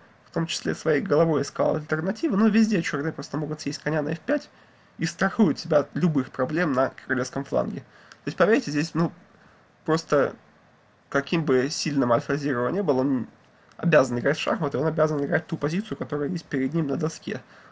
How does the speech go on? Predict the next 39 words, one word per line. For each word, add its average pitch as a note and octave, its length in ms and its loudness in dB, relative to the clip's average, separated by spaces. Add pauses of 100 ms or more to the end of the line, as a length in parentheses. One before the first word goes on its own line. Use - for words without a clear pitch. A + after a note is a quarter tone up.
(120)
То C#3+ 80 -6
есть - 120 -8
он E3 80 0
сыграл E3+ 320 4
бы D#3 100 -6
слон C#3 220 -2
А D3+ 80 0
три, B3+ 300 -2 (840)
и - 80 -12
после D3 280 -8
слона C#3+ 220 -2
эф D#3+ 80 -6
пять, D#3+ 220 -2
ферзь C3 200 -8
эф C3 80 -6
пять, D3+ 220 -2
ферзь - 180 -8
С - 140 -6
восемь, F3+ 380 -2
очень C#3+ 220 -6
важный C#3 260 0
ход - 240 -10
ферзь C3 160 -14
С - 100 -18
восемь. F#3 340 -6 (760)
Ферзь E3+ 220 2
Ф G#3 100 2
три D#4+ 140 2
получил A3 440 2
бы C3+ 340 2
долгосрочную D3 640 -2
компенсацию C#3 800 -4
за C#3 400 -2 (400)
пешку. - 400 -6 (640)
Стокфиш - 420 -2
оценивает D#3 380 0
эту C#3+ 140 -10
позицию E3 400 -4
как C3 120 -12